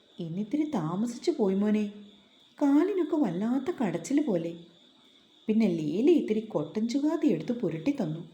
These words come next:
അതാണേ." ഉം. ഒന്ന് മൂളിയ ശേഷം ശിവൻ കൈയെടുത്ത് കല്യാണിയെ വിളിച്ചു. അല്പം മടിച്ചാണെങ്കിൽ പോലും കല്ലുവും അവൻ്റെ അരികിലേക്ക് ചെന്ന് നിന്നു. "മുത്തശ്ശിക്ക് ആളെ മനസ്സിലായോ?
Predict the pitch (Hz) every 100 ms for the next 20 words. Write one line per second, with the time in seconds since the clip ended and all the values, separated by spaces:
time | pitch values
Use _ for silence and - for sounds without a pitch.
0 | - _ _ _ - 165 185 233 277 254
1 | - - - - _ _ _ _ - 196
2 | 185 160 160 - - _ - _ _ _
3 | 370 415 392 214 185 247 320 294 175 208
4 | 175 156 - - 180 233 262 - 285 339
5 | 359 381 370 233 160 196 247 302 196 -
6 | 226 226 - - _ _ - - - -
7 | 208 190 262 262 185 220 226 320 220 208
8 | 240 254 240 185 - - 185 175 220 240
9 | 240 269 359 370 202 196 240 269 302 240
10 | 196 226 190 180 - - - _ _ _
11 | _ _ - _ _ - 180 220 254 294
12 | 247 233 294 320 294 285 285 214